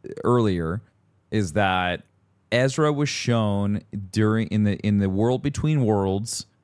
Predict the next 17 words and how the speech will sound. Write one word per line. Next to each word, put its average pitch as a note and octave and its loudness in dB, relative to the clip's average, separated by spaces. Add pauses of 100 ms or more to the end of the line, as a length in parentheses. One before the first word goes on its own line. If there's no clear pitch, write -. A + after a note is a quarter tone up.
(520)
the A2 2
Force C3 -2
showed B2+ -2
him G#2 0 (600)
the, G2+ 0
the G2+ -2
part A#2+ -2
in C#3 0
time F#2+ -4 (500)
where F2 0 (500)
something C3+ -2
really, A#2+ 0
really G#2 0
bad F2 -2
was E2+ -6
gonna D#2 -6
come D2+ -6